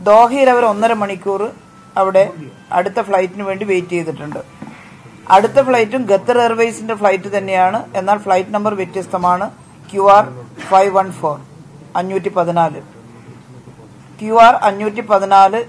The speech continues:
എന്ന ഫ്ലൈറ്റിൽ, ഖത്തർ എയർവേസിൻ്റെ ഫ്ലൈറ്റിൽ ദോഹ to കൊച്ചി അവർ വന്നു. കൊച്ചിയിൽ അവരെത്തുന്നത് വെളുപ്പിന് എട്ട് ഇരുപതിനാണ്. എട്ട് ഇരുപത് എ എം ആണ്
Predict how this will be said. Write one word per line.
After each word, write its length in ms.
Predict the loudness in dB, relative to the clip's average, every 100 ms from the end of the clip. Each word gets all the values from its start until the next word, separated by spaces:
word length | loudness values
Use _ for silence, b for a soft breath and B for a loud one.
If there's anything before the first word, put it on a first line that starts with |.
| -10
എന്ന 120 | -8 -2
ഫ്ലൈറ്റിൽ, 340 | 0 0 -4 -4
ഖത്തർ 240 | -4 -2 0
എയർവേസിൻ്റെ 500 | 0 -2 -6 -6 -10 -4
ഫ്ലൈറ്റിൽ 400 | -2 -2 -6 -10 -12 B B -4 4
ദോഹ 320 | 4 6 2 2
to 60 | -4 -4
കൊച്ചി 260 | -6 -4 -2
അവർ 120 | -2 -2
വന്നു. 200 | -4 -8 -16 -20 -20 -20 -20 -20 -20 -20 -20 -20 -20 -20 -20 -20 -6 -2
കൊച്ചിയിൽ 360 | -2 0 4 4
അവരെത്തുന്നത് 580 | 4 0 -2 -4 -2 -2 -2
വെളുപ്പിന് 440 | -4 -4 -6 -8 -6 -8
എട്ട് 260 | -6 -2 0 0
ഇരുപതിനാണ്. 500 | -2 -4 -4 -6 -10 -20 -20 -20 -20 -20 -20 -20 -20 -20 -20 -18 -8 -8
എട്ട് 220 | 0 0 2
ഇരുപത് 240 | -2 -6 -4 -2
എ 20 | -2
എം 80 | -4 -12 -20 -20 -20 -20 -10 0
ആണ് 120 | 0